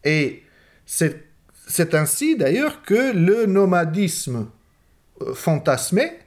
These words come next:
est arrivé, alors que en Europe de l'Ouest, il correspond aussi un peu à une certaine pratique de, de, de, d'une partie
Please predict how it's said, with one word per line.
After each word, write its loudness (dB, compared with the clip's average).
est 0
arrivé, -2
alors 0
que 0
en 4
Europe 2
de 2
l'Ouest, 2
il -2
correspond 0
aussi 2
un 2
peu 2
à 4
une 0
certaine -2
pratique -4
de, -8
de, -4
de, -6
d'une -2
partie -4